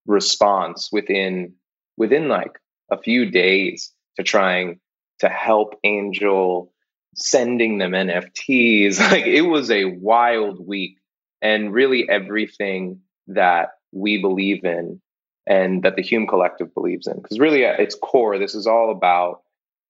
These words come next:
human expression, and human expression utilizing Web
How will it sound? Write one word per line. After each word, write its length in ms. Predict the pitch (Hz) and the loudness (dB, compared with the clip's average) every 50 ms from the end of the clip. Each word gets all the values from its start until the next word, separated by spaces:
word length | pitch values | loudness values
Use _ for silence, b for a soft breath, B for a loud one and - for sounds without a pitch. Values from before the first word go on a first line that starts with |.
| _ _ _ - | _ _ _ -12
human 360 | - - 113 113 110 107 98 | -6 -4 -2 -2 -2 -2 -4
expression, 720 | 92 92 - - - - 87 87 - - - - - - - _ | -6 -8 -10 -8 -4 -2 -2 -2 -2 -4 -6 -8 -10 -14 -10 _
and 160 | - 110 104 | -4 -4 -2
human 280 | 95 110 113 110 104 98 | 0 0 0 2 2 0
expression 760 | 95 - - - - 92 92 - - - 90 90 90 87 87 - _ _ _ _ _ _ _ _ _ _ _ _ _ _ _ _ _ _ _ _ _ | -2 -4 -2 0 0 0 2 0 -4 -4 -6 -6 -6 -8 -12 -16 _ _ _ _ _ _ _ _ _ _ _ _ _ _ _ _ _ _ _ _ _
utilizing 640 | 101 101 110 110 107 98 95 90 87 87 90 87 87 | -2 0 2 4 6 6 4 4 2 -2 -4 -4 -2
Web 160 | 87 87 | -2 -2